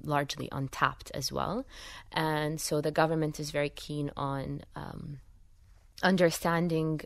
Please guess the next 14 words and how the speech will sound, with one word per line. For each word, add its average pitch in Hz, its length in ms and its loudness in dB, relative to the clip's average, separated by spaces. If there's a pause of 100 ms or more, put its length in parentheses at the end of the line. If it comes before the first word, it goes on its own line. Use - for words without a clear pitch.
uh, 151 200 -6 (180)
what, 165 340 6 (640)
what 170 400 2
are 156 260 2
the 160 120 -4
youth 165 280 -4
needs 170 360 0
and, 147 540 -4
and 151 280 -8 (200)
how 151 360 6
to 151 400 -4
activate 156 560 2
the 151 80 -8
role 147 400 -6